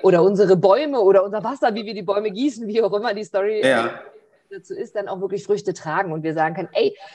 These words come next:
Speaker 1: da ist was bei rausgekommen.“ Und das ist ja, glaube ich, für jeden der Antrieb, wirklich hier aktiv zu sein und dort auch wirklich was zu machen. Und du hast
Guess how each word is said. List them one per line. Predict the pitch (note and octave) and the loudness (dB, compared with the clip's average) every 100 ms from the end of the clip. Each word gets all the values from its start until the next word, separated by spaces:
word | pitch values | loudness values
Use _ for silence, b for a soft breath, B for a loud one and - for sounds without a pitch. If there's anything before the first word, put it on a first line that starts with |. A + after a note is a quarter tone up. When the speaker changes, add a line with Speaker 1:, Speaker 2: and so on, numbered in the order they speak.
| B | B
Speaker 1:
da | E3+ D#3+ | 0 0
ist | E3+ | 0
was | F3+ F3 | -6 -8
bei | F3+ | -8
rausgekommen.“ | D#3 D3 E3+ G3 - D3 C#3+ | -4 -4 -4 -10 -10 -12 -10
Und | C#3 | -6
das | D3+ | -6
ist | F3 F3 | -6 -4
ja, | D#3+ D#3 b b _ | -4 -4 b b _
glaube | - G3 G#3 | 2 4 4
ich, | C4 D4+ - - - - - | 4 2 2 -18 -18 -18 -18
für | F#3+ A3+ | -14 -6
jeden | A#3 E3+ E3 G3+ A3+ C4+ B3 A#3+ | -4 -4 -2 0 0 -2 -4 -6
der | F#3+ F3 D#3+ | -2 -2 -2
Antrieb, | E3+ A#3 - G3+ A3 E3 | -4 -6 -8 -8 -6 -2
wirklich | F#3 G3 E3+ | -2 -2 -6
hier | G3 - | -4 -2
aktiv | D3 - - G3 F3+ | -2 -8 -12 -12 -12
zu | - G3+ | -10 -4
sein | F3+ F3 D#3+ | -2 -2 -4
und | E3 D#3+ | -6 -2
dort | D#3+ | -2
auch | - D#3+ | -2 -6
wirklich | E3+ F#3+ E3+ | -8 -8 -8
was | D#3+ | -12
zu | - | -10
machen. | D3+ D#3 F#3 | -8 -8 -6
Und | D#3+ | -4
du | F#3 | 0
hast | G#3 | 0